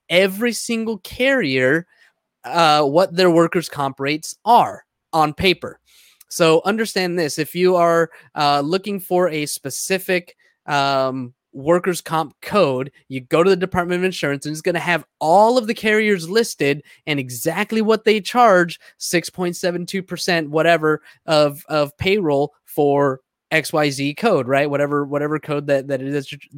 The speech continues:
it is that you're looking at. Um, what they don't tell you is that those are their base rates.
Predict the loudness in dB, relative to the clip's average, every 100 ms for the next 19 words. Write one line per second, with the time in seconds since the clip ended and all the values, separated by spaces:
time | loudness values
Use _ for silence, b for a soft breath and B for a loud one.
0 | -18 -2 2 2 2 -4 -2 0 0 -4
1 | -6 -10 B B B B B 0 4 4
2 | 2 -2 -10 _ 0 0 2 -2 0 0
3 | -2 -2 -2 0 0 0 -2 -2 -2 0
4 | 0 2 0 2 2 2 2 -4 -6 -2
5 | -2 -4 -8 -12 -12 -16